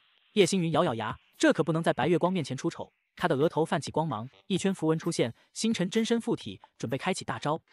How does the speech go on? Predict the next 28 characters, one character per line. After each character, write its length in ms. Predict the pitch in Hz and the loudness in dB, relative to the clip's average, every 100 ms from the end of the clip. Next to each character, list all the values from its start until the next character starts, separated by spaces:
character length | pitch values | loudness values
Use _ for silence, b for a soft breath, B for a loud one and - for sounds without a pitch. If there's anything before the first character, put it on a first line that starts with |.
| - | -4
君 160 | 220 | -2
逍 160 | 226 214 | 2 2
遥 120 | 160 | 2
一 120 | 131 | 0
愣， 140 | 202 202 _ _ | -2 -4 _ _
这 100 | - | -4
个 60 | 165 | -2
展 140 | - | -4
开 260 | - 139 151 _ _ | -4 -4 -4 _ _
怕 120 | - | 0
是 120 | 165 | 2
有 60 | 156 | 0
点 100 | 147 | -2
不 100 | - | -8
妙。 200 | 127 180 _ - _ | -6 -6 _ -20 _
紧 200 | 147 123 | -8 0
接 140 | 196 | 0
着， 180 | 185 107 _ _ - | 0 -4 _ _ 4
叶 120 | 214 | 4
星 160 | 226 | 6
云 120 | 190 220 | 0 0
使 140 | - | -4
出 160 | - 160 | -4 -2
吞 180 | - | 0
星 160 | 214 220 | 0 0
黑 140 | 220 | -2
洞 160 | 240 185 | -2 -2
掌， 180 | 185 | -6